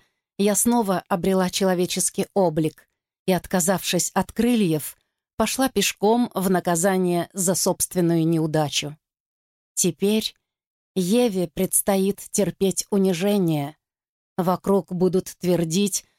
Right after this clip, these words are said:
что её неповиновение — корень всех грехов, источник самой смерти.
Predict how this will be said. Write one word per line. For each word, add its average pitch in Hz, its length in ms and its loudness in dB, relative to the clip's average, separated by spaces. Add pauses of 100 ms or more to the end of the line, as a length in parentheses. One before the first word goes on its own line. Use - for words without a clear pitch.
(100)
что - 220 -4
её 196 280 2
неповиновение — 190 1160 2 (360)
корень 196 380 2
всех 185 360 0
грехов, 208 680 -2 (360)
источник - 880 0
самой 180 460 0
смерти. 190 760 -2